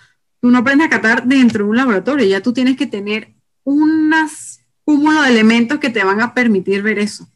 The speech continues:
¿ves? La gente no puede pensar que nunca le ha interesado los olores y de repente quiere ser catador. Tienes que cambiar muchos hábitos y muchas cosas para nutrirte y ya después la catación es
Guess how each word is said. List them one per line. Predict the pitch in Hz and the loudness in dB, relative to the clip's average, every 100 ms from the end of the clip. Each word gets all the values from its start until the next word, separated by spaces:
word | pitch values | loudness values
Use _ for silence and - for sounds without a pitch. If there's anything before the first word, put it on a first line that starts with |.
| _ | _
¿ves? | 185 180 - _ - | -6 -6 -8 _ -4
La | 208 | -2
gente | 202 196 240 247 254 | 0 0 -2 -2 2
no | 240 233 | 2 2
puede | 262 254 | -2 0
pensar | 254 233 240 220 | 0 0 0 -2
que | 190 202 | -4 -6
nunca | 208 208 220 254 254 294 | -8 2 4 6 4 0
le | 302 | 0
ha | 226 | -2
interesado | 214 262 247 220 208 | -2 -2 -2 -4 -2
los | 254 | -2
olores | 254 202 214 277 254 | 0 -2 -2 -2 0
y | |
de | 233 | 0
repente | 202 202 190 202 | 0 -6 -6 -6
quiere | 214 202 | -6 -6
ser | 202 | -8
catador. | 190 175 165 180 - _ _ _ _ _ _ _ | -10 -8 -6 -6 -8 _ _ _ _ _ _ _
Tienes | 220 202 220 | -2 2 0
que | 247 240 - _ _ - | 0 -4 -4 _ _ -4
cambiar | 202 196 196 185 240 | -2 0 0 0 2
muchos | 233 233 226 | 2 2 2
hábitos | 226 214 226 254 262 | 2 2 2 2 2
y | |
muchas | 208 175 196 | 2 0 -6
cosas | - 220 294 302 | -4 -2 -2 -2
para | 254 233 240 320 - | 2 2 2 -2 -2
nutrirte | 240 226 214 185 214 214 208 240 262 294 | 2 4 4 2 2 2 0 -4 -4 -4
y | 208 | -6
ya | 185 170 | -4 -6
después | 190 190 202 208 _ - | -6 -8 -12 -12 _ -8
la | 214 | -8
catación | 196 185 175 180 | -6 -10 -8 -8
es | 180 185 | -8 -10